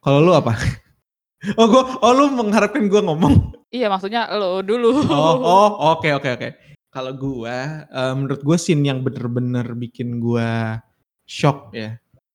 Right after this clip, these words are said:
Speaker 2: Iya.
Speaker 1: Itu makanya sebener-, sebenernya kalau gue harus jujur, kan gue, kan gue bilang gue berhenti di tengah-tengah ya, Far, ya, di scene C C T V.
Speaker 2: Iya.
Speaker 1: Itu sebenarnya waktu yang salah. Karena setelah adegan C C T V, gue makin stres. <laughs>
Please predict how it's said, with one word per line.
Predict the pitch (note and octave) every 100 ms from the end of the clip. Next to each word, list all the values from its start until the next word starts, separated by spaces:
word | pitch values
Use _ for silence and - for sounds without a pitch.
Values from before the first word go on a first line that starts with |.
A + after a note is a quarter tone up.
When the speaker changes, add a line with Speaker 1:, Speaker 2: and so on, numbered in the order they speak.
| _ _ _ _
Speaker 2:
Iya. | E3 C#3
Speaker 1:
Itu | F#3+ D#3+
makanya | D3+ F3 A3
sebener-, | G3+ F3+ A#3 -
sebenernya | D3 D#3 F3+ A#3
kalau | G3+ D3+
gue | C#3+
harus | C#3+
jujur, | D3+ D3 D3+ D3 _
kan | F#3+ F#3
gue, | G3+
kan | A#3 D#3+
gue | D#3 D3+
bilang | E3+
gue | F3 D3+
berhenti | D3 D3+
di | D3+
tengah-tengah | C#3+ C3+ A#2+ B2 A#2+
ya, | A#2
Far, | G2
ya, | - _
di | B2+
scene | B2+ C#3
C | C3 C3+
C | B2
T | A2 A2
V. | A#2 - _ _ _ _ _ _ _
Speaker 2:
Iya. | F3+ D#3 _ _ _
Speaker 1:
Itu | A#2+ D#3+
sebenarnya | D#3+ C3+ E3+ D#3
waktu | C#3+ C3+ A#2+
yang | A#2+ A#2+
salah. | A#2+ - - - - - - - C#3+ C#3+ D3+ C3 - - _ _ _ _ _ _ _
Karena | - E3 A3+ B3+ - - _ -
setelah | G#3+ G#3+ A3+ G#3+
adegan | G3 E3+ E3+ E3
C | E3
C |
T | F3+ F#3+
V, | G3+ -
gue | _ - F3+
makin | F3+ D3+
stres. | C#3+ E3 D3+ D3
<laughs> | -